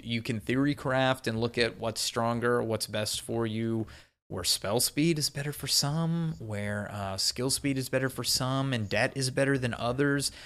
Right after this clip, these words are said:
The Black Mage stuff was interesting. The Bard stuff is super interesting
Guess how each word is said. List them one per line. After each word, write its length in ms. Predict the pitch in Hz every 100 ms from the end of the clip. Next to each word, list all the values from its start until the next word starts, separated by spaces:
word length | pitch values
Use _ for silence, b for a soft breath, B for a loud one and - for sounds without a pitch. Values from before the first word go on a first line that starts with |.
| B
The 80 | 104
Black 300 | 101 101 110
Mage 260 | 139 139 139
stuff 260 | - 143
was 160 | 139 135
interesting. 540 | 151 - - - 151
The 80 | 113
Bard 480 | 90 - 92 123 160
stuff 340 | - 196 202
is 80 | 104
super 520 | - - 208 175 190 185
interesting 720 | 202 - 208 - 202 220